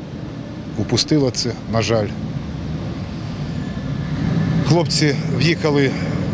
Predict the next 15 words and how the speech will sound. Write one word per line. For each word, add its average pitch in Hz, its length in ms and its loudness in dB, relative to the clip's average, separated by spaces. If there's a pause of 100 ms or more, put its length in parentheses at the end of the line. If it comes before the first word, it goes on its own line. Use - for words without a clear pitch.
(480)
будемо 127 240 2
так 120 160 0
казати, 123 400 0
прямо 123 380 0 (960)
в - 40 0
засідку. 143 580 2 (2000)
Зав'язався 151 640 4
зустрічний 139 560 2
бій, 131 300 2 (220)
а 127 80 0
це 135 340 2 (1700)
сам - 160 2 (100)
Макс 151 260 2
пішов 113 400 0
першим. 127 400 0